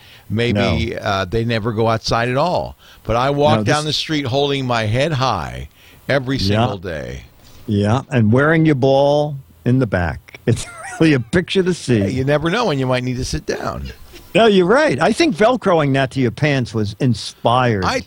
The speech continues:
Speaker 1: you know, I want to patent that.
Speaker 2: Yeah, because you go to the post office, there's a line.
Speaker 1: You sit down.
Speaker 2: You sit down. Your ball is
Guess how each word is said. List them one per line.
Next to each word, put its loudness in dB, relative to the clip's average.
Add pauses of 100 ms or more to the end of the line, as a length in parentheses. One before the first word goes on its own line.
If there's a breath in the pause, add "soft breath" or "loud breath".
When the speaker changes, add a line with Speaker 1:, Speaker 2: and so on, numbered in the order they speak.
Speaker 1:
you -2
know, 2
I 2
want 2
to -8
patent -6
that. -10 (840)
Speaker 2:
Yeah, 2 (400 soft breath)
because 2
you -2
go 4
to 4
the 0
post -2
office, 0
there's 2
a 0
line. 2
Speaker 1:
You -2
sit -2
down. -2
Speaker 2:
You 0
sit -2
down. 2
Your 4
ball 4
is -2